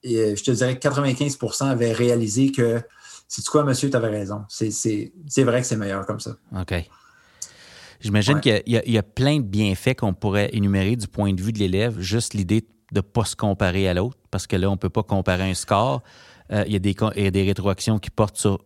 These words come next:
Speaker 2: sur différents aspects de nos travaux. Fait qu'on se compare avec soi-même, pas avec l'élève d'à côté, parce qu'on est en amélioration. Euh,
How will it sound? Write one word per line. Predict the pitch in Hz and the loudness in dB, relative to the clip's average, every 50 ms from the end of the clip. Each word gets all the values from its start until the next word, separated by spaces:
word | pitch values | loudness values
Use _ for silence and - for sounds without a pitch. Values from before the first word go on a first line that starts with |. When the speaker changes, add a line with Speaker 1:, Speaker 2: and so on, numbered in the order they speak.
| _ - | _ -8
Speaker 2:
sur | - - 104 | -4 -2 -2
différents | 87 90 82 90 95 - - 117 107 110 110 110 98 | -2 -2 -4 -4 -2 2 2 2 4 4 4 4 4
aspects | 101 92 - - - 120 | 2 0 0 0 2 2
de | 113 113 | 4 4
nos | 107 101 101 | 4 2 2
travaux. | - 98 95 90 92 117 131 | 2 2 2 4 4 2 2
Fait | 120 - 101 92 - | 2 0 0 0 -2
qu'on | - 110 98 | -2 -2 -2
se | - - | -2 0
compare | 110 101 92 - 117 127 | 0 2 4 4 2 2
avec | 123 104 98 95 - | 2 0 -2 -2 -4
soi-même, | - - 98 90 90 92 110 135 151 147 - _ - - - _ _ _ _ - | -2 0 0 2 2 0 0 -2 -4 -6 -12 _ -20 -20 -20 _ _ _ _ 0
pas | - 143 139 | 2 2 4
avec | 113 107 107 - - | 4 2 0 0 0
l'élève | 104 95 101 104 107 95 | 0 0 2 0 0 0
d'à | 95 98 | -2 -2
côté, | 90 - 104 98 92 - 107 117 147 - _ _ _ _ _ _ _ _ - | 0 2 2 0 2 2 0 0 0 -2 _ _ _ _ _ _ _ _ -8
parce | - 104 - | -6 -6 -4
qu'on | - 92 95 | -2 -2 0
est | 95 90 - | 0 0 0
en | 95 92 | 0 0
amélioration. | 92 90 92 92 95 101 98 95 92 92 85 82 - - 98 107 135 135 - _ _ - - - - - - - _ _ - | 0 0 0 0 2 2 0 0 0 0 -2 -2 -2 -2 -2 -2 -2 -4 -6 _ _ -20 -20 -20 -20 -20 -20 -20 _ _ -6
Euh, | 104 101 90 87 87 85 87 90 87 87 | -2 -2 0 0 0 0 0 -2 -2 -2